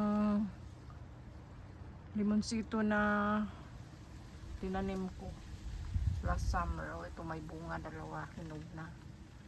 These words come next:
Madali lang siya lumalaki. At yan ang mga water spinach na itinanim ko sa mga boxes.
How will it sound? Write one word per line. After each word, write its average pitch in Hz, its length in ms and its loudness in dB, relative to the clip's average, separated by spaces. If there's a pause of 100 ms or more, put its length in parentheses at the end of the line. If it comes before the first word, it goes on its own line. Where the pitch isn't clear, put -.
(2250)
Madali 180 400 -2
lang 190 140 0
siya 180 180 0 (240)
lumalaki. 175 560 -4 (1500)
At 196 160 2 (160)
yan 208 320 2
ang 196 160 2
mga 196 280 2 (2500)
water 202 320 0
spinach - 1040 -2 (400)
na 170 140 -4 (680)
itinanim 170 540 -4 (180)
ko 180 100 -8
sa - 160 -8
mga 160 300 -6 (100)
boxes. - 720 -4